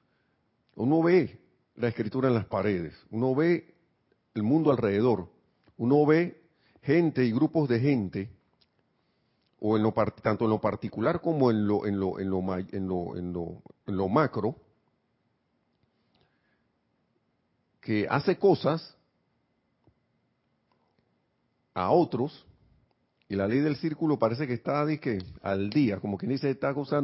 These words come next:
ya no es, dizque, doscientos, trescientos años para que algo regrese, se te va a regresar ya". Eso es lo que yo percibo. Y no para bien,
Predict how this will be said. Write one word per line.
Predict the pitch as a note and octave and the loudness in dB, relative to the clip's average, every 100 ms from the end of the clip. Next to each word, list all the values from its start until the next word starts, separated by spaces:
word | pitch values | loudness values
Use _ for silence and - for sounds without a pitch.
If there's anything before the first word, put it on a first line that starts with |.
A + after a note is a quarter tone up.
| C#3 B2+ | 0 -2
ya | G#2+ D#3 | 0 2
no | D3+ D#3+ | 2 2
es, | D#3 | 2
dizque, | D#3 - A#2+ | 2 2 0
doscientos, | A2+ - E3 D#3+ D3+ | 0 -2 -2 -2 -2
trescientos | A#2 A#2+ D3 D3 | -2 -2 -4 0
años | D3+ D#3 C#3+ | 0 0 -2
para | A2 | -2
que | |
algo | A#2+ C#3+ | 0 0
regrese, | B2+ A2 B2+ - F2+ - _ _ | 0 0 0 -2 -10 -10 _ _
se | - G2 | -10 -4
te | G#2 | -2
va | A#2+ C#3+ - _ _ | 0 0 -4 _ _
a | - | -4
regresar | G#2 G2 F#2 A#2 G#2+ | -2 -2 -2 -2 -2
ya". | F#2 F2+ F2 | -2 -4 -4
Eso | G#2 C3+ | -8 -2
es | B2+ | -2
lo | |
que | F#2+ | -2
yo | F#2 G2 | -4 -2
percibo. | A2+ G2 F#2 C#2 - _ _ _ _ _ _ _ | -2 -2 -10 -12 -16 _ _ _ _ _ _ _
Y | G2+ | -2
no | G#2+ C#3 | 0 4
para | E3+ B2+ G2+ A2 | 4 2 -2 -4
bien, | G2 C3 E3+ E3+ E3 | -2 2 2 0 -4